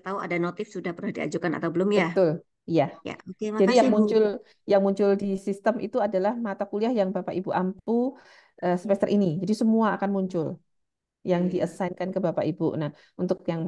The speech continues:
Speaker 2: tahu sudah diajukan atau belum itu tinggal diklik dulu. Diklik, dipilih, nanti akan muncul kalau, apa, notifikasi kalau memang sudah di-, pernah, pernah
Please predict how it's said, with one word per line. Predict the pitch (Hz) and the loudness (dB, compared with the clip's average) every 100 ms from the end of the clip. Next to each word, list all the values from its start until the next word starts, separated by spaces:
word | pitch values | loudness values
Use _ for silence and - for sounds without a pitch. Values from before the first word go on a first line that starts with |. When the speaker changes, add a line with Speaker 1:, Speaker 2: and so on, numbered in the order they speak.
| - - | -8 -2
Speaker 2:
tahu | 160 180 165 190 | 2 2 2 -2
sudah | - 180 175 | -2 0 2
diajukan | - 175 170 | 0 0 -2
atau | 165 196 | -2 0
belum | 190 196 | 0 0
itu | 214 | -6
tinggal | 196 170 - | -4 -4 -4
diklik | 165 180 180 - | -4 -4 -4 -2
dulu. | 165 160 147 - _ _ _ _ _ | -2 0 -4 -8 _ _ _ _ _
Diklik, | 156 175 175 - | -2 0 0 -2
dipilih, | - 170 208 - 196 | 2 2 2 0 -2
nanti | 180 202 165 | 0 2 2
akan | 175 180 | 2 2
muncul | 175 175 202 190 | 0 0 0 0
kalau, | 175 175 151 - _ _ - | 0 0 -2 -6 _ _ -6
apa, | 170 214 | 2 4
notifikasi | 190 185 190 175 226 | 4 2 0 -2 2
kalau | 185 160 | 2 2
memang | 160 | -2
sudah | 175 175 147 | -2 -2 -2
di-, | 147 | -4
pernah, | - - - - - | -6 -10 -14 -8 -4
pernah | 175 | 0